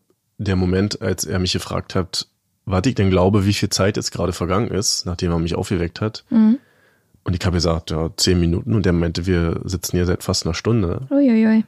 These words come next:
Speaker 1: Da dachte ich, „Krass, okay, irgendwas muss da passiert sein.“
Speaker 2: Ja, krass.
Speaker 1: Und ich kann das auch nur jedem empfehlen. Also diese ganze Therapie, Psychotherapie-Ding ist ja eher noch, ja,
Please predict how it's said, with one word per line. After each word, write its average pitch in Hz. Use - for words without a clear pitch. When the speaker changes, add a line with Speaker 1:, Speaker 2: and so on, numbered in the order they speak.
Speaker 1:
Da 95
dachte 110
ich, -
„Krass, -
okay, 85
irgendwas 90
muss 98
da 101
passiert 98
sein.“ 82
Speaker 2:
Ja, 233
krass. -
Speaker 1:
Und 104
ich 107
kann 135
das 160
auch 120
nur 123
jedem 127
empfehlen. 104
Also 87
diese 90
ganze 101
Therapie, 131
Psychotherapie-Ding 110
ist 95
ja 90
eher 98
noch, 98
ja, -